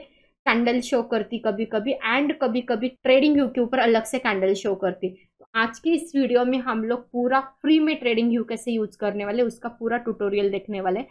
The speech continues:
And आपको एक रुपये भी पे करने की ज़रूरत नहीं ट्रेडिंग व्यू के लिए, आपका फ्री में काम होने वाला है। Already थंबनेल में ये चीज़ मेंशन है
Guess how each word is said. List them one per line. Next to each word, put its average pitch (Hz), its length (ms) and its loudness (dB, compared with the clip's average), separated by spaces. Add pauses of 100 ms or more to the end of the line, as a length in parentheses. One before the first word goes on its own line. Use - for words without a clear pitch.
(520)
And 240 260 0
आपको 226 320 -4
एक 247 240 0
रुपये 269 260 0
भी 277 120 0
पे 247 220 2
करने 220 360 0
की 226 140 -4
ज़रूरत 208 460 0
नहीं 220 100 -2
ट्रेडिंग 208 340 0
व्यू 214 120 0
के 202 160 -4
लिए, 233 100 0
आपका - 320 -6
फ्री 240 280 0
में 196 180 -2
काम 190 180 -2
होने 196 240 -6
वाला 180 200 -2
है। 185 100 2
Already 233 340 -2
थंबनेल 220 320 -4
में 226 120 -2
ये 226 40 -2
चीज़ 220 240 -8
मेंशन 214 380 -4
है 262 60 -6